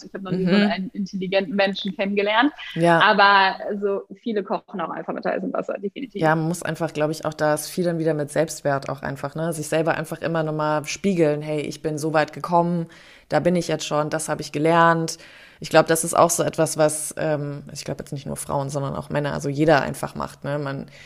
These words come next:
Speaker 2: wir sind ja so heutzutage getrieben davon, immer besser zu werden, dass wir manchmal total vergessen, so innezuhalten und mal kurz zu gucken, „Hey, was hab ich eigentlich um mich rum?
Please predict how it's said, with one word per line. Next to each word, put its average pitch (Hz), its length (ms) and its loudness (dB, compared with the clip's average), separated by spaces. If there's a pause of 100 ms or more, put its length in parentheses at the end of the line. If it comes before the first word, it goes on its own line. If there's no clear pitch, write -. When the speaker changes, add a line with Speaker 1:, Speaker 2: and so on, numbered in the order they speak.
(140)
Speaker 2:
wir 139 120 -4
sind 156 160 -2
ja 160 120 4
so 165 500 2
heutzutage 160 680 -2
getrieben 170 640 -2
davon, 151 460 0
immer 156 220 -4
besser 160 380 0
zu 139 220 -4
werden, 139 420 -2
dass 143 200 -4
wir 147 60 -2 (100)
manchmal 151 280 -4
total 156 360 0
vergessen, 151 680 -2 (280)
so - 140 -8
innezuhalten 151 760 0
und 143 80 -6
mal 143 120 -4
kurz - 300 -4
zu - 80 -6
gucken, 165 320 -8
„Hey, 156 240 -2
was 156 160 0
hab 180 140 0
ich 160 160 -4
eigentlich 147 340 -4
um 147 100 -4
mich 143 220 -8
rum? 147 300 0